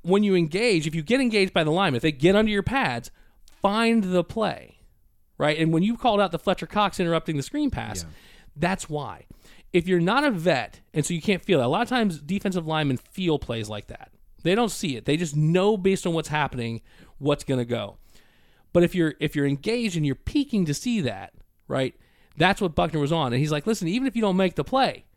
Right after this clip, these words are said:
Speaker 1: be in the right place so that someone else can make the play." We've talked about it with corners all the time 'cause
Speaker 2: Yeah.
Speaker 1: fans will just jump shit on people, especially corners. "Well, why did you jump outside and try and, instead of making the tackle?" Because he has help inside. It's a team game.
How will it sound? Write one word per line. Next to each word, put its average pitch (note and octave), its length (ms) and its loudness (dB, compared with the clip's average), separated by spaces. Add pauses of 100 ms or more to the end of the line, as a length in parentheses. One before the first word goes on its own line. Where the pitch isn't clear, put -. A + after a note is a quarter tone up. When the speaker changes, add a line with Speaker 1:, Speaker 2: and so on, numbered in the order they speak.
(420)
Speaker 1:
be G#3+ 140 4
in G#3+ 60 6
the F#3+ 80 4
right E3 200 2
place G#3 300 0
so F3 80 -2
that D3+ 60 -2
someone D#3 200 -2
else C#3+ 140 -2
can C3 120 0
make A#2 160 -2
the - 60 -16
play." F#3 160 0
We've D#3+ 200 0
talked F3 200 0
about E3 120 2
it - 20 0
with B2+ 120 -6
corners D4+ 340 -2
all C#3+ 140 0
the - 60 -10
time A2+ 160 -6
'cause B2+ 140 -2
Speaker 2:
Yeah. G2 160 -8
Speaker 1:
fans B3+ 260 2
will G3 120 -4
just C#3+ 240 -6
jump F3 300 2
shit B3+ 300 -2
on D#3 120 0
people, A#2+ 440 -4 (340)
especially D#3+ 460 -2
corners. F3 400 -2 (180)
"Well, C3 120 -2
why F3 140 4
did G#3 80 4
you G3 60 0
jump A3+ 220 2
outside A#3+ 380 2
and F#3 120 2
try G3 160 2
and, F3+ 120 2
instead G3+ 220 0
of G3+ 60 2
making G3+ 220 0
the G3 60 -4
tackle?" A#3 380 -4 (240)
Because A2+ 200 -4
he A#2 80 -2
has A2 140 -4
help E3 280 -4
inside. - 540 -10 (300)
It's - 140 -6
a A2+ 60 -4
team E3 300 2
game. A2+ 320 -10